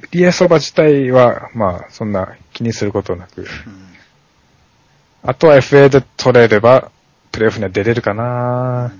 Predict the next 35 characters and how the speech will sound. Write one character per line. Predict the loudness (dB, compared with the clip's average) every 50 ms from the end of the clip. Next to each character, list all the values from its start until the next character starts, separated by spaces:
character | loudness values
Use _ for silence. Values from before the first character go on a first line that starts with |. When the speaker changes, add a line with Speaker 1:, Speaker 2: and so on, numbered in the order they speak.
| _ _ _ _ _ _ _ _ _ _ _ _
Speaker 1:
て | -20 -14
感 | -14 -14 -12
じ | -12 -12
で、 | -12 -12
Speaker 2:
う | -8
ん。 | -8
Speaker 1:
あ | -6
の、 | -4 -4 -4 -4 -4 -6 -6 -8 _ _ _ _ _ _ _ _ -14 -12 -12 -12 -12 -14 _ _
ボ | 0 2 2 4
ー | 4
ゲ | 2
ル | 0 0
き-、 | -4 -10 _
来 | _ -14 -10 -10
ま | -10
し | -10
た | -10 -12
し | -12 -10
ね。 | -10 -10 -10 -12 _ _
Speaker 2:
う | -20
ん。 | -20 -18 -16 -16 -16 -16 -16 -18 -18 -18 -20 -20 -20 -20 _ _ _ _ _ _ _ _ _ _ _ _ _ _ _ _ _ _ _ _ _ _ _ _ _ _ -20 _ _ _ _ _ _ _ _ -20 -10
Speaker 1:
だ | -6 -6 -4
か | -2
ら | -2
ペ | 0 2 2
イ | 2
サ | 2 2
ー | 0
ズ | 0 0
に | -2
は | -4
勝 | -4 -6 -8
ち | -8 -8
た | -8 -10
い。 | -10 -10